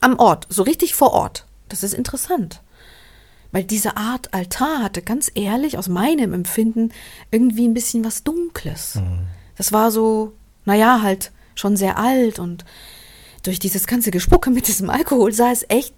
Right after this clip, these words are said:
Speaker 1: ein bisschen gruselig aus. Alt eben, verwittert.
Speaker 2: Es waren keine negativen Wesen, beruhige dich, Silvia.
Speaker 1: Hm.
Speaker 2: Sie waren lediglich dort verankert und wollten dieser Aufgabe nachgehen.
Speaker 1: Okay, das habe ich verstanden.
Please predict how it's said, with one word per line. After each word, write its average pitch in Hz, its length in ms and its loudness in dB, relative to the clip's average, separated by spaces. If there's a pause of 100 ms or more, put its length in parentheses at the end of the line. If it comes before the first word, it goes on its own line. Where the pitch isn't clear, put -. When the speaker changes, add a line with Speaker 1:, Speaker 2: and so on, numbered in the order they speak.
(100)
Speaker 1:
ein 226 100 2
bisschen 240 260 0
gruselig 254 500 4
aus. 151 360 -6 (580)
Alt - 320 4
eben, - 340 -10 (220)
verwittert. 247 680 -2 (100)
Speaker 2:
Es 110 320 -2
waren 113 440 4
keine 107 440 4
negativen 98 800 -2
Wesen, 92 460 -6
beruhige 104 520 2
dich, - 240 -6
Silvia. 87 400 -6
Speaker 1:
Hm. 185 380 0 (500)
Speaker 2:
Sie 113 180 2
waren 117 220 6
lediglich 143 680 2
dort 123 220 0
verankert 127 800 -4 (220)
und 117 220 -4
wollten 92 360 0
dieser 101 400 -4
Aufgabe 110 480 -4
nachgehen. 156 500 -4
Speaker 1:
Okay, 180 240 -10
das - 180 -10
habe 175 100 -10
ich - 80 -18
verstanden. 190 640 -8